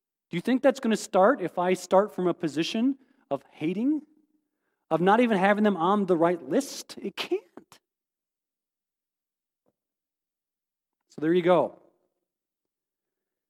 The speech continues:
You've heard the parable of the Good Samaritan so many times.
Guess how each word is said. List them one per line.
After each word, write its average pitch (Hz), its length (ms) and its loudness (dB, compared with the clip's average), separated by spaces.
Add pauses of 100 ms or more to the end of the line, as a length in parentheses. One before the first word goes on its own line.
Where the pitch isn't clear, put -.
(800)
You've 151 160 -8
heard 220 320 -2
the 202 80 2
parable 196 380 2
of 160 100 -2
the 160 60 0
Good 170 180 0
Samaritan 151 460 -2
so 175 280 -2
many 170 200 2
times. 123 600 -6